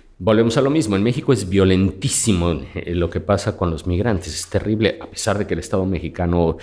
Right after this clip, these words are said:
suscribe tratados internacionales de protección y de defensa a los migrantes y todas estas cosas, eso, bueno, digo,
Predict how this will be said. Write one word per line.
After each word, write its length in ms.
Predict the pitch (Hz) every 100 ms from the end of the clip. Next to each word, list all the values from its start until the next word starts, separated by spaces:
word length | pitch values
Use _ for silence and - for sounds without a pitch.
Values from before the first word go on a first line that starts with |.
| -
suscribe 560 | - 90 - 82 85 90
tratados 400 | 80 80 80 -
internacionales 720 | 82 71 73 - 69 78 80
de 60 | 78
protección 640 | - - - - 76 78
y 60 | 71
de 100 | 64
defensa 380 | 69 - 85 80
a 20 |
los 100 | 76
migrantes 480 | 76 80 90 87 80
y 60 |
todas 200 | 76 78
estas 220 | - 73
cosas, 320 | - - 78 -
eso, 160 | 82
bueno, 160 | 65 - _ - - - _ _
digo, 320 | 82 78 71